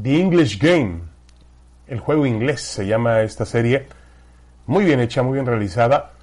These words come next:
donde nos explica los inicios del fútbol organizado. Muy bien, allá el,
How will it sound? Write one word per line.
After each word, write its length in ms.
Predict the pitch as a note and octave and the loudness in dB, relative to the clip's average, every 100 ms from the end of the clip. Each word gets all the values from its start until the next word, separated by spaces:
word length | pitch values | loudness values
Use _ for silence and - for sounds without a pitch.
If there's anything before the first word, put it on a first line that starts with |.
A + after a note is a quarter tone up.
| - - - - | -20 -20 -14 -2
donde 160 | B2 | 0
nos 160 | B2 A#2 | 0 0
explica 400 | B2 - D#3+ E3 | -4 -6 -2 0
los 280 | C#3 B2 C3 | 0 -2 -4
inicios 580 | B2+ D3 F3 - E3+ B2+ | -2 -2 -2 -2 -2 0
del 160 | A2+ | -2
fútbol 640 | G2+ D3 G#2+ C#3+ D#3 F#2+ E2 - - - - | -2 -4 -2 2 2 0 -8 -18 -20 -20 -18
organizado. 840 | - A2 G#2+ G#2+ G#2+ D#3 C#3+ F2+ E2 - - - - - - - - | -8 -4 -2 -2 -2 0 0 -2 -10 -20 -20 -20 -20 -20 -20 -20 -10
Muy 160 | B2 | -4
bien, 160 | A2+ A#2 | 0 0
allá 380 | G#2+ A2+ A#2 G#2+ | 2 4 4 2
el, 260 | F#2+ F2+ | 0 -8